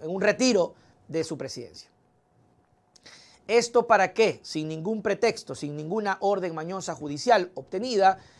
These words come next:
quien debe, quien sabe cómo se dé un tratamiento a lo que establece la Ley Orgánica de la Función Legislativa. Por su parte, Jarrín, legislador de unes, también denunció a Yori junto a todos los miembros del cal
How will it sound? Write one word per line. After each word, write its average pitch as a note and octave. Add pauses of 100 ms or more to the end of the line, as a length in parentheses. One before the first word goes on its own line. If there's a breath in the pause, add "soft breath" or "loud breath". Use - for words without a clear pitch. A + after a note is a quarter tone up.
(260 soft breath)
quien E3+
debe, G3+ (100)
quien D#3+
sabe G#3
cómo G3+
se E3
dé E3
un F#3
tratamiento E3+
a E3+
lo D#3+
que D#3
establece D#3
la D3+
Ley D#3+
Orgánica D3+
de C#3+
la B2
Función C#3+ (320 soft breath)
Legislativa. C3 (600 soft breath)
Por E4
su C4
parte, C4+
Jarrín, A#3
legislador F3+
de G3+
unes, G#3 (260 soft breath)
también A3+
denunció A#3
a -
Yori A3+
junto F3
a D#3
todos A3+
los G#3+
miembros G3
del D3+
cal C3+